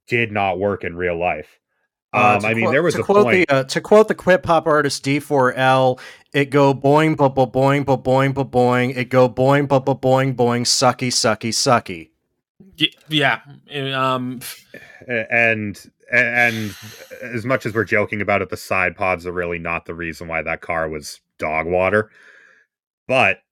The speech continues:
Speaker 1: <coughs> it, it's hard for me to look at them and call this season anything other than an unmitigated disaster.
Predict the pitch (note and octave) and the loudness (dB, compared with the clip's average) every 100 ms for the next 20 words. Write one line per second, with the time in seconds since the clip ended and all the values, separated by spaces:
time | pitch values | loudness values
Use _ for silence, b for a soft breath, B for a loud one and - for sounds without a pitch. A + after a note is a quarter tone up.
0 | _ _ _ _ - - - - _ _ | _ _ _ _ 0 0 0 -6 _ _
1 | _ _ _ _ _ _ _ _ _ - | _ _ _ _ _ _ _ _ _ -20
2 | b b b b _ _ _ _ _ _ | b b b b _ _ _ _ _ _
3 | _ _ _ _ _ _ _ _ _ _ | _ _ _ _ _ _ _ _ _ _
4 | A2+ A#2 B2 B2 - - D#3 E3 E3 C3+ | 0 0 0 -2 -2 -4 2 4 4 2
5 | - C#3 G#2+ A#2 A#2+ A2+ - G#2+ G2+ G#2+ | -2 -2 -2 -4 -4 -4 -6 -6 -2 -2
6 | G2+ G2 E2+ F#2+ G2 G#2+ G#2+ _ _ _ | 0 -4 -2 0 2 0 -6 _ _ _
7 | _ _ _ _ _ A2+ A2 G2+ A#2 A2+ | _ _ _ _ _ 0 0 0 2 4
8 | A2 A2 - A#2 G#2 G#2+ G2+ G#2 G#2+ - | 4 0 0 -2 -2 -4 -4 -2 -2 0
9 | G#2 F#2+ F#2 G#2+ A2+ A2+ G#2 G2 G2+ G2+ | -2 0 -2 0 0 0 -2 -2 -4 -2
10 | G2 F#2 G2+ F#2+ F2 E2+ E2+ E2 F2 - | -2 0 0 -2 -4 -8 -6 -6 -8 -6
11 | B2 A#2+ | -6 -8